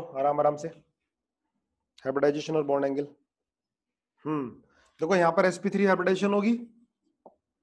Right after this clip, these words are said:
यहाँ पर एसपी टू हाइब्रिडाइजेशन होगी इसकी,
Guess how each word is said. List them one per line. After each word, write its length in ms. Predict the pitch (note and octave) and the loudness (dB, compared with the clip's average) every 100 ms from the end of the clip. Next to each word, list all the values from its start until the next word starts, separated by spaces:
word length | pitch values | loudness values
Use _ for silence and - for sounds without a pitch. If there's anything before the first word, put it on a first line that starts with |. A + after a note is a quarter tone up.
| _ - | _ -6
यहाँ 120 | D3+ | -2
पर 140 | D3+ F3+ | 0 0
एसपी 280 | F3 F#3 F#3+ | 0 0 2
टू 120 | F#3+ | 2
हाइब्रिडाइजेशन 460 | F3+ F3 F#3+ G3 | 2 2 0 2
होगी 300 | G3+ G3+ A#3+ A#3+ - - - | 2 2 0 -2 -14 -20 -18
इसकी, 320 | D#3 - G#3 | -18 -6 -4